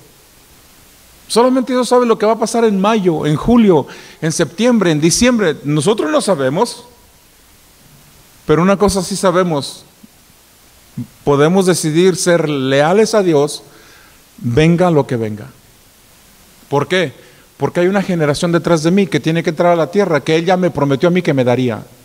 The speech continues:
Amén. Ahora fíjate, el verso dos dice,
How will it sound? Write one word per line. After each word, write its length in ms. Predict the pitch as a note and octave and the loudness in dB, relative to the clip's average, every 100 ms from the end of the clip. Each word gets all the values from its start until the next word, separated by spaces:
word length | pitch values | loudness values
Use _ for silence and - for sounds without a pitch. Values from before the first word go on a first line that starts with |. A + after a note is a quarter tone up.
| _ _ - _ _ _ _ _ - | _ _ -20 _ _ _ _ _ -8
Amén. 400 | A2+ D#3 G3+ D4 - - - - - - - - - | -4 -2 -4 -10 -20 -20 -20 -20 -20 -20 -20 -20 -8
Ahora 240 | C#3 F3 E3+ | -2 0 0
fíjate, 440 | G#3 G#3 E3+ B2+ - _ _ _ _ _ _ _ _ _ _ | -2 -4 -4 -10 -14 _ _ _ _ _ _ _ _ _ _
el 140 | - D3+ | -4 0
verso 320 | F#3+ G3+ G#3 | 0 0 2
dos 180 | G3+ F#3+ | 2 0
dice, 480 | G#3 G#3 G3 D#3+ | -2 0 -2 -2